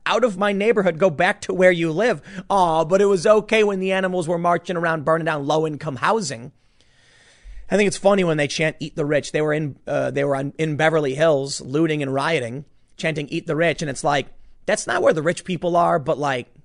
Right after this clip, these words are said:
sure, you know, whatever. It's still kind of, it's, it's still kind of funny to see, see these people support it,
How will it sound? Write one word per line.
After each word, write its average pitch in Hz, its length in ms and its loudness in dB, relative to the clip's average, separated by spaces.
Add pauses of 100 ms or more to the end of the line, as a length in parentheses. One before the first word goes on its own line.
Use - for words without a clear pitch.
(460)
sure, 156 540 0 (220)
you 156 120 -6
know, 147 100 0
whatever. 139 460 2 (380)
It's 165 160 -6
still 202 180 4
kind 170 220 -2
of, 135 220 -4
it's, - 240 -10
it's 143 100 -8
still 185 80 0
kind 165 140 2
of - 40 -4
funny 165 160 0
to 139 80 -4
see, - 160 -10
see - 160 -4
these 170 200 0
people 151 320 -4
support 175 500 2
it, - 140 -8